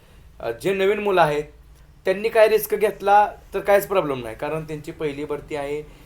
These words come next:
तुम्हाला मुंबईला तर जे जे साठ पासष्ट लेखी आहे, चाळीस बेचाळीस ग्राउंड आहे आणि आपण कुठंतरी फॉर्म टाकायचा आहे म्हणून अशी काही मुलं असतात, त्यांना, अ, याचा काय फरक पडत नाही की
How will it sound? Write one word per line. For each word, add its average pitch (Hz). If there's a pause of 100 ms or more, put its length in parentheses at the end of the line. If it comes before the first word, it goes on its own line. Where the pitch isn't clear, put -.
(160)
तुम्हाला 139
मुंबईला 139
तर 151
जे 143
जे 156
साठ 160
पासष्ट 156
लेखी 151
आहे, 151 (320)
चाळीस 139
बेचाळीस 143
ग्राउंड 143
आहे 131 (420)
आणि 120
आपण 135
कुठंतरी 139
फॉर्म 139 (100)
टाकायचा 131
आहे 143
म्हणून 139
अशी 170
काही 170
मुलं 160
असतात, - (460)
त्यांना, 151 (240)
अ, 123 (440)
याचा 143
काय 185
फरक 185
पडत 170
नाही 170
की 202